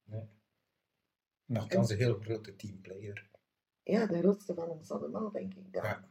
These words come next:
Speaker 2: Ehm, toch binnen de familie.
Speaker 1: Ja.
Speaker 2: Ehm, ja. En dan,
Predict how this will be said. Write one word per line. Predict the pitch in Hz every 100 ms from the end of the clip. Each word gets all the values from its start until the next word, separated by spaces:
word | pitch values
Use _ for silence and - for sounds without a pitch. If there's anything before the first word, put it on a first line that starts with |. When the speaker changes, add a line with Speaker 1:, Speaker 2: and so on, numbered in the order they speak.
| _
Speaker 2:
Ehm, | - 156 139 131 123 -
toch | - 160
binnen | 151 143 135
de | -
familie. | 147 180 185 - - _ _ _ _ _ - _ _ _ _
Speaker 1:
Ja. | - -
Speaker 2:
Ehm, | 185 175 156 147 135 131 101 - _ - _ _
ja. | 269 196 - _ _ _ _ _ _ _ _ _ _ _ _
En | - 165 160
dan, | 160 208 359